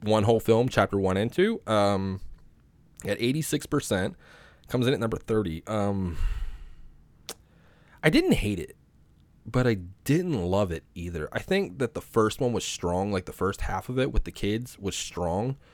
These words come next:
And then when they switched to the adults in the second one, just kinda, <laughs> I don't know, man. Like, I can watch it, it's fine, but at the same time, I'm just disenchanted with it. Like, I love Tim Curry's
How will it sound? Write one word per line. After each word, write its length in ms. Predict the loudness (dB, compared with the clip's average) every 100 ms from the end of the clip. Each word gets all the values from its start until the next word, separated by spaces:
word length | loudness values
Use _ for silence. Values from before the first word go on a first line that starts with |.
| -20 -20 _ -8
And 100 | -2
then 100 | 0
when 80 | 2
they 80 | 0
switched 340 | 0 -2 -2
to 80 | -2
the 140 | 0
adults 460 | 0 2 2 2 -2
in 80 | -6
the 80 |
second 440 | -6 -4 -4 -4 -6
one, 300 | -6 -8 -12 _ -10
just 220 | -8 -8
kinda, 400 | -10 -8 -6 -8 -12 _ _ _ _
<laughs> 360 | _ _ -12 -4 0 2 0
I 80 |
don't 200 | -2 -4
know, 260 | -10 -10 -8
man. 460 | -8 -6 -4 -6 -10 _ -20 _ _ _ _ -20 -20 -20 -20 -6
Like, 200 | -4 0
I 80 | 2
can 200 | 8 8
watch 280 | 8 2 4
it, 120 | 2
it's 140 | 2 -14
fine, 760 | -12 -6 -4 -2 -4 -6 -8 -16 _ _ _ _ _ _ _ -12
but 220 | -10 -10 -12 _ -20 _ _ -14
at 100 | -10
the 80 | -10
same 280 | -4 -2 -2
time, 380 | 2 2 2 0
I'm 100 | -4
just 260 | -8 -14 -16
disenchanted 720 | -8 -8 -8 -10 -6 -6 -6 -2
with 180 | 2
it. 160 | 4 2
Like, 160 | 0 0
I 120 | 2
love 220 | 2 -2
Tim 200 | -4 -6
Curry's 580 | 0 0 0 -2 -6